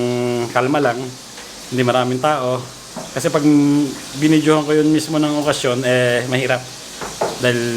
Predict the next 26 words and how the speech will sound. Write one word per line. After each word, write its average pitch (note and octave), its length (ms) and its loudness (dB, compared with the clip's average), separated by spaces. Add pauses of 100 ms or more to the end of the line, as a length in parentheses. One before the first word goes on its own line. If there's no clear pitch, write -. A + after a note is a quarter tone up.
(140)
syempre, B2 320 0
maraming G#2+ 340 0
tao. A2 400 -2
Tapos, G#2 1040 -4
may A2+ 80 0
mga G#2+ 220 0
bisita. A#2+ 440 -2 (680)
Kaya B2 180 4
mas B2+ 160 0
maganda A#2+ 240 2
yung A#2 160 0
kalma, A2 320 0 (180)
di A2 140 -10
ba? G#2+ 100 -4 (800)
Anong C3 160 6
oras C3 180 0
na? C3 140 2 (800)
One C3+ 180 -2 (240)
fifteen. F3+ 540 4 (580)
Kain A#2+ 220 2
na B2 100 4
na B2 80 4
kami. C#3 220 2 (320)
Ayan. - 180 -6 (3000)
Ayan, D3 180 0
oh. E3+ 140 -2